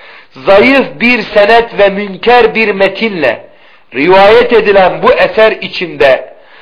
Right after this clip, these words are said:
sahabeden kimsenin de yapılan işten haberdar olduğuna dair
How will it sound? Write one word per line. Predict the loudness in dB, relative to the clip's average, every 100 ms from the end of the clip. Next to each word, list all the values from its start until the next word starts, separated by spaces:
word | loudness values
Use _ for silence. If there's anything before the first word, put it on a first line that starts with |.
| -20
sahabeden | _ -2 2 4 4 2 2 0 0
kimsenin | -4 -4 -4 -2 -2 -2 -2
de | 0 2 0 -8 -20 _ _ -4
yapılan | 0 2 2 2 2
işten | -2 -6 0 0 2
haberdar | 2 2 2 2 2 2
olduğuna | 4 2 2 2 2
dair | 4 2 2 -4